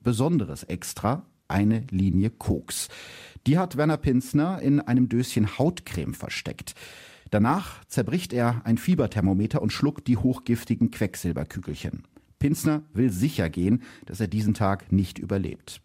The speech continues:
Und er ist nicht der Einzige, der heute sterben wird.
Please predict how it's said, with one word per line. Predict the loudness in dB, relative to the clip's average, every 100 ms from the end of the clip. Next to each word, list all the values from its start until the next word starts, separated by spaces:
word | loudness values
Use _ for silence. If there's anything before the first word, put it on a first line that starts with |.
| _
Und | 0 0 -2 -14 _ -6
er | -4
ist | -2
nicht | -2
der | 0
Einzige, | 2 0 -2 -6 -6 -6
der | -4
heute | -2 -2
sterben | -2 -2 -4
wird. | -8 -10